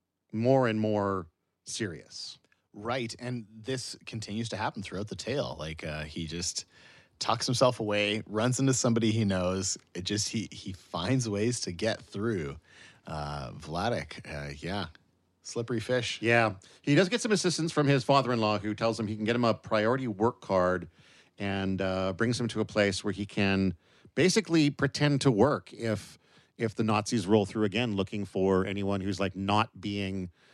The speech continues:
Speaker 1: uh, productive. And I think that seems to be their, their issue here. Like,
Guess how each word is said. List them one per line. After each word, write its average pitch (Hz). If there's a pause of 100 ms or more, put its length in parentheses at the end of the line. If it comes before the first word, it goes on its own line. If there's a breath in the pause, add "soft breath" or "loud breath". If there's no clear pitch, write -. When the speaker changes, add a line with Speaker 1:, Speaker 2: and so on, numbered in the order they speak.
(240 soft breath)
Speaker 1:
uh, 98 (120)
productive. 98
And 92
I 90
think 151
that 120
seems 113
to -
be 101
their, 98
their 98
issue 110
here. 90
Like, 90